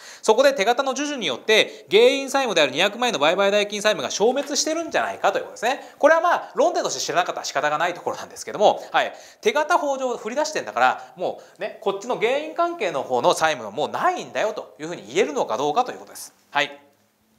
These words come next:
あとは、これはもう論点です。えー、これに関しては、括弧一の部分ね。はい。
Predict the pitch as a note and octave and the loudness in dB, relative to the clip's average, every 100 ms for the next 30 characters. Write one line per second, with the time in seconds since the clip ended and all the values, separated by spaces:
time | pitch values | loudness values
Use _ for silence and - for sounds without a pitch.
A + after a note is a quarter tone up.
0 | _ _ _ _ - - - - - B3 | _ _ _ _ -20 -20 -20 -20 0 2
1 | D#4+ D4+ D4 - F#3+ C#4+ G#3 A#3+ G3+ C#3 | 6 6 6 2 2 2 2 0 0 -2
2 | - - C#3+ C#3 C#3+ F3+ C4+ A#3 F3+ F#3 | -6 -2 0 2 0 0 -2 0 2 2
3 | D#3+ D3 F3+ D#3+ A2 C#3+ - - D3+ | 0 -2 -4 -4 -4 -6 -10 -2 -2